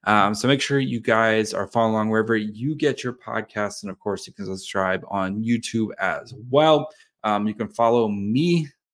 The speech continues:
on Twitter at my fry hole and on Threads at my fry hole. You can follow the show on Twitter, Facebook, Instagram, and Threads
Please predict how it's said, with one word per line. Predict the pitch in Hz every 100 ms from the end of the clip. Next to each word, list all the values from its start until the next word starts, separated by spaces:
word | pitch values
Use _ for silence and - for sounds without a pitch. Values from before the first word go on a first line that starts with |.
| _ _ -
on | 117 110
Twitter | 104 - 113 113 98
at | 95 87
my | 82
fry | 80 95 98
hole | 98 101 98 90 -
and | 85 78
on | 73 85
Threads | - 143 139
at | 131
my | 127 117
fry | 113
hole. | 113 110
You | -
can | 107
follow | 107 104
the |
show | - 104
on |
Twitter, | 101 - 117
Facebook, | 107 107 - 104 110
Instagram, | 107 - 95
and | 101
Threads | - 143 139